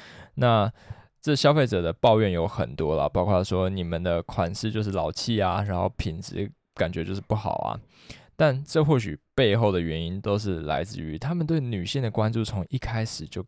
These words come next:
根本不够，只是为了满足男性的性幻想。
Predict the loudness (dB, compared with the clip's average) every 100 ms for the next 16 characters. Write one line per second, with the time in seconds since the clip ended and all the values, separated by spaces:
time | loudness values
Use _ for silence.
0 | -4 -2 -2 -6 -6 -12 -4 -4 -4 -10
1 | -20 -12 -6 0 0 0 -2 -6 -8 -10
2 | -8 -6 -6 -4 -4 -4 -4 -4 -4 -4
3 | -8